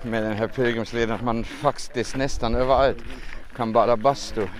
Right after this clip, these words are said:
i slutet av kvällen. Och det sker definitivt från de spanska pilgrimsvägarna. Och jag har badat bastu nästan varje kväll och känt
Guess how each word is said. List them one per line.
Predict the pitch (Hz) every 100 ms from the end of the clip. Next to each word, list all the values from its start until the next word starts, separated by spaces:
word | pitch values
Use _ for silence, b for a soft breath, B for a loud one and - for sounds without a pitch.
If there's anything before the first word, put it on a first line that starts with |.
| -
i | 117
slutet | - 123 107 101
av | 101
kvällen. | 104 - 113 98 98 - B B B B B -
Och | 104
det | 113
sker | - 131 120
definitivt | 107 139 147 117 - 104
från | - 117
de | 104
spanska | - 131 117 - 95 B B B B B 147 143 - -
pilgrimsvägarna. | 131 117 117 117 117 110 110 113 101 B B B B B
Och | - 117 127
jag | 131
har | 139
badat | 123 123
bastu | 117 127 - 104
nästan | 107 - 107
varje | 110 113
kväll | - 120 113 104
och | 98 -
känt | 117 -